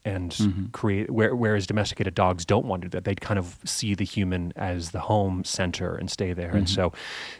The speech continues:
Speaker 1: but the description you gave of domestication wasn't actually a very pretty one in my mind. It actually depressed me a little bit. I thought, "Oh my God, are we weaker and are we just more fragile?" And,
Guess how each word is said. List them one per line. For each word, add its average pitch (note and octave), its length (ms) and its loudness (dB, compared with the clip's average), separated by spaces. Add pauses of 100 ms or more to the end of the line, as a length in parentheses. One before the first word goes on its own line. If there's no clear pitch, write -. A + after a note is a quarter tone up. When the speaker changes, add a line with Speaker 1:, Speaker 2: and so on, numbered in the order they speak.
(260)
Speaker 1:
but B2+ 220 10 (520)
the C3+ 60 4
description G3 560 6
you B2+ 100 8
gave A#2 240 6
of G#2 100 2
domestication A#2 720 4
wasn't B2+ 260 4
actually B2 300 4
a A2+ 40 6
very G#2 200 4
pretty F3+ 280 4
one F#2+ 200 4
in F#2+ 80 4
my F#2 140 4
mind. F#2 220 2
It F#2 60 2
actually G#2 400 4
depressed - 480 4
me E2+ 300 0
a A#2+ 40 2
little G#2 140 4
bit. F#2+ 140 2
I - 20 -6
thought, G2+ 180 4
"Oh B2 60 4
my C#3 140 4
God, A2 280 2
are F#2+ 80 0
we B2 220 2 (220)
weaker B2 500 4
and F2+ 300 0
are F#2+ 180 2
we G2+ 100 2
just G2+ 220 -2
more G2+ 100 4
fragile?" A2+ 640 4
And, F2+ 180 2